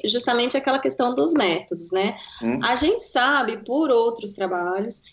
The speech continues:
Speaker 1: que a gente tem, nessa época, um, um planeta mais quente, né? Grandes florestas tropicais, né? Grande, é, é, é, ambientes tropicais. Então, a gente ainda tem, é, as borboletas, elas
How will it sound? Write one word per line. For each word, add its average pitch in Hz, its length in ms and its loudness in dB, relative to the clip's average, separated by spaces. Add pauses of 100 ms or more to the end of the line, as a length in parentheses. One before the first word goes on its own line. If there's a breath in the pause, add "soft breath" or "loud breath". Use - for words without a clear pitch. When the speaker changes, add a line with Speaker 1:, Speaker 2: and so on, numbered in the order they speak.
(140)
Speaker 1:
que - 80 0
a 226 60 4
gente 247 280 -2
tem, 262 380 0
nessa 247 480 -2
época, 214 600 0
um, 233 480 0
um 247 440 -6
planeta 247 400 2
mais 247 240 0
quente, 226 640 0
né? 202 500 2 (120)
Grandes 247 400 4
florestas 214 400 -2
tropicais, 202 640 0
né? 202 80 4
Grande, 214 340 0
é, 196 540 2
é, 180 240 4
é, - 80 -6 (280)
ambientes 226 460 0
tropicais. 208 800 0
Então, 196 340 0 (460 loud breath)
a 208 160 0
gente 226 300 -2
ainda 233 280 0
tem, 214 600 0
é, 185 500 2 (220)
as 196 360 2
borboletas, 196 600 2
elas 190 400 0